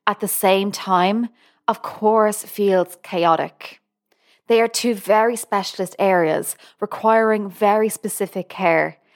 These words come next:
And I am not one bit surprised that you are feeling in a state of chaos, feeling overwhelmed, and resorting to things like binge eating on gluten-containing foods.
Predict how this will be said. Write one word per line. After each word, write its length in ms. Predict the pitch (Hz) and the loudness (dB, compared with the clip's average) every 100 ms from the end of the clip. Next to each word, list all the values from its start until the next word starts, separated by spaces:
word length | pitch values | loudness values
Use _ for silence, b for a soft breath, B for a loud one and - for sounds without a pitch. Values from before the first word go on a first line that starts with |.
| B B - | B B -4
And 100 | 214 | 0
I 140 | 208 | 2
am 100 | 214 | 2
not 220 | 220 - | 0 0
one 160 | 240 240 | -2 -2
bit 120 | 233 | -2
surprised 560 | - - 202 185 180 - | -6 -2 2 4 2 -4
that 120 | 190 | -6
you 120 | 202 | -2
are 120 | 196 | -2
feeling 640 | 185 - 208 202 185 180 175 B B - | -2 -4 0 2 2 0 -4 B B -8
in 100 | 202 | -4
a 80 | 185 | -4
state 300 | - 196 185 | 0 0 2
of 180 | 175 - | 0 -2
chaos, 680 | 196 208 202 202 202 - _ b | -4 2 4 4 0 -8 _ b
feeling 380 | - 214 208 - | -4 0 0 0
overwhelmed, 800 | 185 196 180 185 180 180 180 - b b - | 0 2 4 4 4 2 -2 -8 b b 0
and 500 | 196 185 180 175 - _ _ | 2 2 0 -4 -8 _ _
resorting 760 | 214 208 202 208 - 180 165 175 | -4 2 2 2 -2 -6 -6 -10
to 120 | 196 | -12
things 320 | - 190 180 | -8 -6 -2
like 200 | 185 180 | -2 0
binge 240 | 185 185 180 | -2 -2 -2
eating 280 | 175 165 | -2 -2
on 200 | 160 175 | -2 -4
gluten-containing 800 | 170 180 - 180 190 180 175 165 | -2 -4 -4 -8 -12 -12 -14 -14
foods. 580 | 170 165 160 151 - - | -10 -6 -6 -6 -14 -14